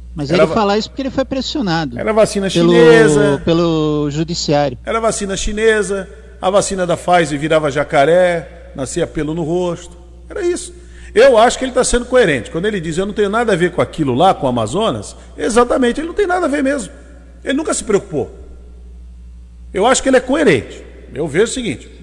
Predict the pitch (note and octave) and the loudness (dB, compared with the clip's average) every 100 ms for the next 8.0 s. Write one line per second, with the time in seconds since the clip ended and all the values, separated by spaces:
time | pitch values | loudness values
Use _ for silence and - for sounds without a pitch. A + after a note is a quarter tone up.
0 | - - A2 D3 F#3 F#3 E3+ C3+ - D#4 | -20 -10 0 0 2 -2 0 -2 -2 -4
1 | - C#4 G#3+ F#3 D#3 E3 D#3+ - - - | -4 -8 -2 0 2 2 0 -10 -14 -6
2 | C#3+ B2 C3+ A#2+ A#2 A#2+ - F#3+ - D3 | -4 -2 0 -2 -4 -10 -4 -4 -2 -6
3 | C#3 - E3 G3+ C#4+ C4+ C4+ - D3 C#3+ | -6 -6 -4 -2 -2 -2 -4 -2 -2 -4
4 | - - - - D3+ - D3+ C3+ - D#3 | -8 -14 -20 -14 -8 -2 2 2 0 -6
5 | C#3 C3+ A#2 F#2+ - - - F#3 E3+ A3+ | -4 -4 -4 -8 -14 -20 -12 -10 2 4
6 | C3 E3 F3 B3+ G#3+ F#3 A#3+ C#3 G#2 - | 4 0 -4 0 2 4 4 2 -2 -8
7 | - E3+ F#3+ A3 A#3 A3+ A#3+ B3+ E3+ C3 | -6 -6 -4 -6 -2 0 2 2 0 0